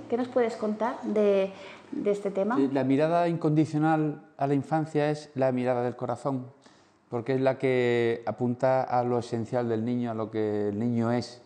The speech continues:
Speaker 2: Y el respeto, mm, a los niños es un respeto a lo que son, ¿eh? No a sus deseos, que a veces son inoculados por la cultura,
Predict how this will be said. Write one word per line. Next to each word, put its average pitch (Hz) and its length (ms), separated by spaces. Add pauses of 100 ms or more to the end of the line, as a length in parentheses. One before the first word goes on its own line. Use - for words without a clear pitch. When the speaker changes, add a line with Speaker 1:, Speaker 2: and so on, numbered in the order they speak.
(540)
Speaker 2:
Y 113 500
el 110 100
respeto, 139 800 (120)
mm, 113 760 (280)
a 117 120
los 117 140
niños 135 460
es - 180
un 131 100
respeto 123 380
a 135 40
lo 123 120
que 107 80
son, 101 320 (560)
¿eh? 98 100 (200)
No 107 240
a 110 40
sus 107 240
deseos, 143 380
que - 80
a - 20
veces 117 180
son 117 180
inoculados 113 540
por 113 200
la 110 100
cultura, 127 540